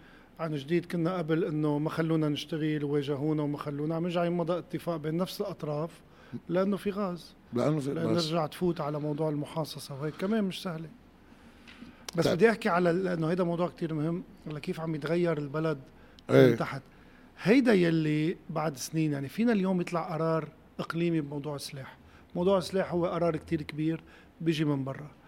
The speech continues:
Speaker 2: مظبوط.
Speaker 1: فينا اليوم بوقت الأوقات نجبر مجلس
Speaker 2: شو خص
Speaker 1: النواب
Speaker 2: ظبط أسطل المي أنا
Speaker 1: على
Speaker 2: بسلاح
Speaker 1: تطبيق
Speaker 2: حزب الله
Speaker 1: الدستور.
Speaker 2: مثلًا؟
Speaker 1: أنا كنت من سبعة، ثمان سنين عند شخص صديق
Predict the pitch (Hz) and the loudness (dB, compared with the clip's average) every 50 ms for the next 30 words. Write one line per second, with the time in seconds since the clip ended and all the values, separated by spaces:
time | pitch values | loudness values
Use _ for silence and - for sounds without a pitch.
0 | - - 143 143 147 135 117 110 208 226 240 220 208 185 180 180 190 202 220 202 | -12 -4 0 0 0 0 0 2 4 4 6 6 6 6 4 4 4 2 0 0
1 | 170 160 160 175 180 175 170 160 160 160 165 190 180 - 170 160 160 175 180 170 | -2 -2 0 2 2 2 2 0 0 0 0 0 0 0 -2 -2 0 0 2 2
2 | 170 170 175 175 - - - - - - - - - - - - - 180 208 233 | 2 2 0 -2 -6 -16 -20 -20 -20 -20 -20 -20 -20 -20 -16 -6 0 4 4 6
3 | 202 202 180 160 156 151 151 151 160 160 147 156 147 - 220 160 226 226 156 165 | 6 6 4 6 6 6 6 4 2 0 0 0 4 4 6 8 10 8 8 10
4 | 170 202 180 165 160 - - 175 165 - - 165 143 135 127 127 147 156 151 143 | 8 8 8 6 2 4 4 4 4 6 6 8 8 8 6 6 6 6 6 6
5 | 131 117 131 - 139 - 123 120 - 139 135 120 - 123 113 107 113 123 120 110 | 6 4 6 6 8 8 6 6 4 4 4 4 4 0 0 2 4 4 4 4
6 | 104 92 104 98 - 98 82 80 76 - - - - - - - - - - - | 2 -2 -2 -4 -4 -4 -6 -10 -14 -18 -20 -20 -20 -20 -20 -20 -20 -20 -20 -20
7 | - - - 214 220 214 190 - - 202 196 196 190 - 170 165 160 143 - 170 | -14 -6 -2 2 2 2 2 0 0 0 0 0 0 -2 -4 -6 -6 -4 -2 -2
8 | 185 175 160 160 156 - 165 165 165 156 139 - - 165 180 180 170 147 147 139 | -2 0 0 -2 -2 -2 -2 0 0 -2 -2 -4 -4 -2 -2 -2 -2 -4 -6 -6
9 | - 180 - - 156 - - - 151 139 143 165 185 233 | -6 -8 -8 -8 -8 -10 -8 -8 -6 -4 -2 0 -2 -2